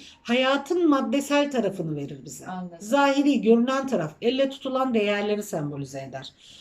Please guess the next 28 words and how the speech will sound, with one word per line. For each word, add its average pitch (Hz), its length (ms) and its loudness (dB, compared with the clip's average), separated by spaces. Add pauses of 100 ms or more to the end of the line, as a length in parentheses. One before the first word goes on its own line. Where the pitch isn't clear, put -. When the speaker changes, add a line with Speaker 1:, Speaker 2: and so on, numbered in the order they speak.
(220)
Speaker 1:
Şimdi 294 280 2
tılsım 359 360 2
şövalyesi 285 640 2
ise 269 440 -6 (120)
Speaker 2:
Hı 208 100 -10
hı. 190 100 -8 (720)
Speaker 1:
parayla 294 380 4
ilgili 196 280 -2
bir 208 40 -8
sorunu 220 360 -2
simgelediği 196 640 -2
gibi, 269 260 -4 (220)
acil 185 460 0
bir 277 80 0
sorunu 269 340 -4
simgelediği 269 640 -4
gibi 269 280 -6 (420)
aynı 285 260 -4
zamanda 180 580 -10 (160)
yirmi 269 480 -4
yaş 254 280 -4
üzeri, 170 640 -8 (180)
Speaker 2:
Hı. 180 200 -14
Speaker 1:
yirmi 254 380 -4
ile 240 300 -2
kırk 294 260 -8
yaş 214 180 -6
arasındaki 160 840 -10